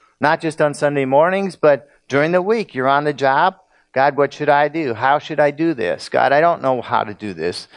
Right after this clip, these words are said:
Help me figure out how to do what I'm supposed to do. Should I talk to this person? God, what should I say to this person?"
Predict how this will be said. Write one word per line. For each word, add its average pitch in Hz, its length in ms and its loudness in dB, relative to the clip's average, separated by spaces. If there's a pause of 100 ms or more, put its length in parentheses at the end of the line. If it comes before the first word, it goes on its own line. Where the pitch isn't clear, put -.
(200)
Help 151 260 2
me 143 380 0 (220)
figure 170 340 4
out 180 240 4
how 139 160 2
to 131 100 -4
do 127 220 -8
what 123 120 2
I'm 117 180 -2
supposed 113 380 -4
to 107 60 -12
do. 98 440 -10
Should 156 180 -2
I 156 140 4
talk 165 320 -2
to 165 80 -6
this 135 180 -4
person? 104 440 -6
God, 123 220 2
what 147 160 -2
should 151 140 -8
I 147 120 2
say 147 260 -6
to 139 100 -4
this 120 160 -4
person?" 101 480 -8